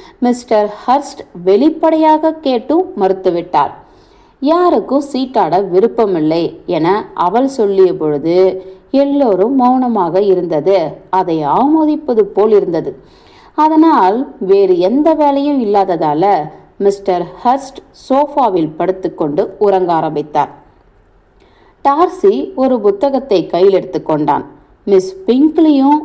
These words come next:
புத்தகம் படிக்க ஆரம்பித்தாள். மிஸ்ஸஸ் ஹர்ஸ்ட்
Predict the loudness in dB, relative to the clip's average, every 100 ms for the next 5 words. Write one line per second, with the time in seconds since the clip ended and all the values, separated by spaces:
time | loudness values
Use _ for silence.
0 | -6 -2 0 0 0 0 0 -2 -4 -4
1 | -6 -2 -2 0 -2 -4 -2 -2 -4 -20
2 | _ _ _ -2 -2 0 0 0 -4 -4
3 | 0 0 -2 -12